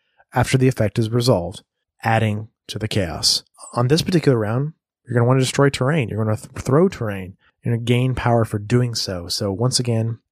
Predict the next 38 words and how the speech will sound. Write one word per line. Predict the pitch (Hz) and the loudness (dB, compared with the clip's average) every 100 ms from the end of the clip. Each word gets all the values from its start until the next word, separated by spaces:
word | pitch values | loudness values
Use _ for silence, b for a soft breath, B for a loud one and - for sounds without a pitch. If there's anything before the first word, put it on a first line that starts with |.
| _ _ _ | _ _ _
adding | 113 117 123 | 2 4 4
to | - | 2
the | 110 | -2
theme | 104 - 117 120 | -2 0 2 2
that | 107 | 0
all | 107 - 104 113 | -2 2 2 4
the | 113 113 | 2 0
other | 107 113 | 0 0
characters | - 107 110 117 | 0 0 2 2
are | 107 | 2
miniature | 104 107 110 - 107 | 0 0 0 0 0
Hulks | 117 120 - - | -2 -2 -4 -4
as | 131 107 | -2 2
well. | 107 135 | 4 4
They're | 120 | 4
hulking | 98 113 - 98 | 4 0 0 -4
out. | 104 156 - _ _ | -2 -4 -8 _ _
Pretty | - 127 | 0 0
amazing. | 113 95 95 - - _ _ _ _ _ _ | 0 -4 -8 -12 -18 _ _ _ _ _ _
Let's | - 165 | 0 2
talk | |
about | 175 160 | 2 2
scoring | - 151 147 143 | 0 0 0 0
and | 127 117 | -2 -4
then | |
get | 117 120 | -2 -2
to | 117 | -2
the | 117 | 0
end | 110 | -2
of | 110 | -2
the | 104 | -4
encounter. | 98 98 87 - _ b b b | -2 -2 -2 -8 _ b b b
Scoring. | - - 175 131 107 | -4 0 2 2 0
The | |
Cosmic | - 143 151 151 | 0 2 2 0
Threat | 147 131 | 0 2
player | 135 127 | 2 2
gains | 127 113 135 131 143 165 180 - | -2 -2 0 2 2 0 0 -2